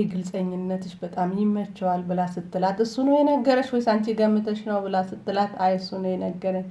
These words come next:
ይወድልሻል፣ ናታን በጣም ይወድሻል" ብላ ነግራታለች ማለት ነው።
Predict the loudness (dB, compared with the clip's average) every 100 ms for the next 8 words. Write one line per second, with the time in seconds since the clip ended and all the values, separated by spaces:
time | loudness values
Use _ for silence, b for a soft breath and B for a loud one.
0 | B B B B 6 6 6 0 -2 -2
1 | -2 -2 0 0 2 2 0 0 0 -2
2 | -2 -2 -6 -8 -2 0 2 2 4 4
3 | 4 6 4 2 -2 -2 -2 0 -2 -4